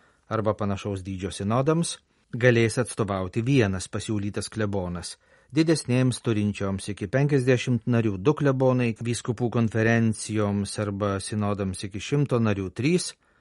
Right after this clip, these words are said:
o dar didesnėms, keturi.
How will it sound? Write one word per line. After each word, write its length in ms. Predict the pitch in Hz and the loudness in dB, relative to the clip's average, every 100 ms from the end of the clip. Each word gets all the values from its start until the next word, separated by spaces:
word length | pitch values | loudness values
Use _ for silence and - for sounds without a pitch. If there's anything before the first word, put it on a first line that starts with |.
| _ _ _ | _ _ _
o 360 | - 113 107 101 | -4 0 0 0
dar 360 | 98 101 120 | 0 0 0
didesnėms, 640 | 131 131 127 - 117 113 - | -2 0 0 2 2 2 0
keturi. 460 | 120 - 104 85 | -4 -2 -2 -4